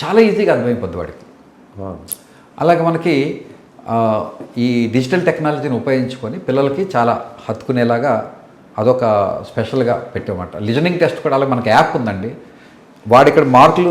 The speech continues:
Speaker 1: రో-, ప్రతిరోజు టెస్ట్ రాసేస్తాడు, వెంటనే ఇంటికి మార్కులు వెళ్ళిపోతాయి, మెసేజ్ వెళ్ళిపోద్ది, నోటిఫికేషన్ వెళ్ళిపోద్ది
Speaker 2: Hmm.
Speaker 1: తల్లిదండ్రులకి. వీడు ఏం చదువుతున్నాడు, ఎలా చదువుతున్నాడు కూడా, ఎలా వింటున్నాడా లేదో కూడా అలాగే తెలిసిపోద్ది. ఇప్పటిదాకా వింటున్నాడంటే క్వశ్చన్ మార్కే కదా. No, వాడు బాగా విన్నాడు లేదో తల్లిదండ్రులు చూసుకోవచ్చు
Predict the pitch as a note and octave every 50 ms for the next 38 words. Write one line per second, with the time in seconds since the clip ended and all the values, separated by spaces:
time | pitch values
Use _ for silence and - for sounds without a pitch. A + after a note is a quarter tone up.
0 | D#3 D3 D#3 D#3 - D3 C3 - F3+ G#3+ G#3 A3 G3+ F3 E3 - F3+ F3 E3 E3
1 | D#3+ - - E3+ F#3 A3 F#3+ E3 F3 - A#3 A3 G3+ F#3 G3+ G#3 F#3+ F3+ E3+ E3+
2 | E3+ D3+ C3 - A2 - - - - - - - - - - - - - - -
3 | - - - - _ - - - - C#3 - F#3 F3+ E3+ E3+ D#3 D#3 D#3+ D#3 C#3+
4 | C#3+ C#3 C#3+ - E3 D#3 - - C#3 A#2+ A2+ A#2 F#2+ - - - - - - -
5 | A#2 A#2 A2+ G2+ F#2 B2 B2+ B2+ B2+ A#2 G2 F2+ F#2 - - - - - - -
6 | - - - - C3+ D#3 D3+ D3 E3 F#3 F#3 F#3+ F#3+ F#3+ F#3+ G3 G3 F#3 E3 E3
7 | E3+ E3+ F3 F3 E3 F3 F3 E3+ E3 E3+ D#3+ F3+ A3+ G3+ B2+ C3 E3 F3+ E3 -
8 | B3 A#3+ - G#3+ G#3 G#3+ G#3+ G#3 G#3+ G3+ G3+ F#3+ G3 G3 G3+ F#3 F3 E3 D#3 C3+
9 | C3 - - A2 F2 - - - - - - - - - _ _ - A2+ A2 E3
10 | D#3+ F#3 G3 F#3+ E3+ E3 D#3+ F3+ F3 F3+ F3+ F3+ F3 E3+ E3+ F3 E3+ F3+ F3 -
11 | D#3+ - D#3 E3 E3 C#3 B2 B2+ A2 G#2+ G2+ G2+ A#2 A#2 - - - - - -
12 | - _ _ A2+ B2 C3 B2+ G2+ - - - - - - - - - - - -
13 | - - - - A#2 A2+ F#2+ A2+ A2+ C#3 D3+ D#3 C#3+ C#3 D3 D3+ D3+ C#3+ C#3 E3
14 | F3 - B2+ C3+ C3+ C#3+ C#3+ D3 C#3 C#3 C3+ C3 B2+ - B2 G2+ F2 F#2+